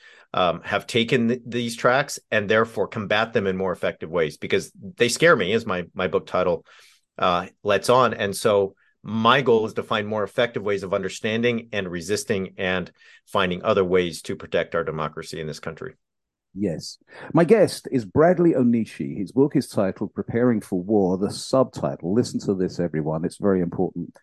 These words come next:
Speaker 2: The Extremist History of White Christian Nationalism and What Comes Next.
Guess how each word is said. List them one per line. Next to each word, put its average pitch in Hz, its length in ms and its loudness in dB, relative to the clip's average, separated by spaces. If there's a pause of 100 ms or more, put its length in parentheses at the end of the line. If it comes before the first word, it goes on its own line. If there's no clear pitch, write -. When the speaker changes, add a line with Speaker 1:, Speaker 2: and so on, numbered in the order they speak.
(360)
Speaker 2:
The 104 300 4
Extremist 175 800 0
History 92 560 -4
of 87 160 -2
White 117 320 2
Christian 98 520 -4
Nationalism 95 800 -2 (600)
and 90 120 -6
What 95 180 2
Comes 85 440 -10
Next. 80 500 -12